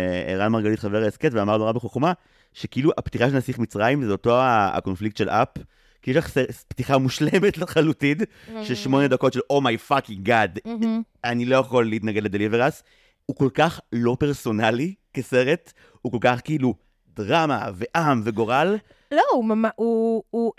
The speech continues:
Speaker 2: אפוס של האפוס של, כאילו, באנו לעשות אפי. כל דבר פה הולך להיות אפי.
Speaker 1: כן, זה גם מרגיש בפתיחה שמין כזה, DreamWorks כזה, "טוב, טוב, ראינו את מלך האריות, ואנחנו רוצים גם שיהיה לנו אחד כזה <laughs> משלנו."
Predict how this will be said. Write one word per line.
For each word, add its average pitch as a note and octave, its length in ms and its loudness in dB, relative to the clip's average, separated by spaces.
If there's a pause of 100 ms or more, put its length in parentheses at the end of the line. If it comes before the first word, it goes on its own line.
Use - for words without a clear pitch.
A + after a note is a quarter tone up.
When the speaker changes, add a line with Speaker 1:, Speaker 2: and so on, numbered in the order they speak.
Speaker 2:
אפוס D#4+ 280 -2
של - 180 -2
האפוס D#4+ 380 0
של, - 160 -8 (120)
כאילו, C4+ 680 0 (280)
באנו D#4 260 2
לעשות D4+ 420 0 (120)
אפי. G3 380 -2 (180)
כל D4 240 2
דבר B3+ 340 4
פה F4 100 4
הולך A#3 340 0
להיות A#3+ 340 2 (160)
אפי. B3 380 -2 (500)
Speaker 1:
כן, C#3+ 220 2
זה A#2+ 100 0
גם B2 120 2
מרגיש B2 400 -2
בפתיחה C#3 500 0
שמין B2+ 260 0
כזה, A#2+ 340 2 (840)
DreamWorks B2 300 2
כזה, G2+ 280 0
"טוב, - 260 -6
טוב, G#2+ 160 0
ראינו A2+ 220 0
את C3 80 -4
מלך A#2 260 -2
האריות, A2 400 2
ואנחנו G2+ 280 -2
רוצים A#2 360 -2
גם G#2+ 160 0
שיהיה G#2+ 220 0
לנו A2 180 2
אחד A2 200 0
כזה - 280 -2
<laughs> C#3+ 40 0
משלנו." C#3+ 600 2